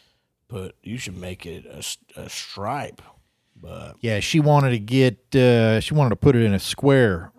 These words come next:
Speaker 2: formation on there. I said, "Make it a circle, Bets."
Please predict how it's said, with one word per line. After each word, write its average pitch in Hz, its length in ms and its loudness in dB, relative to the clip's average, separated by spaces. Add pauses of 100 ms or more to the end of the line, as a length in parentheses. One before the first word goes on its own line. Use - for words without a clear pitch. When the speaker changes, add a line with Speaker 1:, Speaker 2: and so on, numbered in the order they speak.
(120)
Speaker 2:
formation 95 640 -6
on 87 200 -8
there. 92 200 -8
I 95 60 -6
said, 104 600 -2 (720)
"Make 131 140 -4
it 95 80 -6
a 92 60 -6
circle, 98 340 -4
Bets." - 560 -4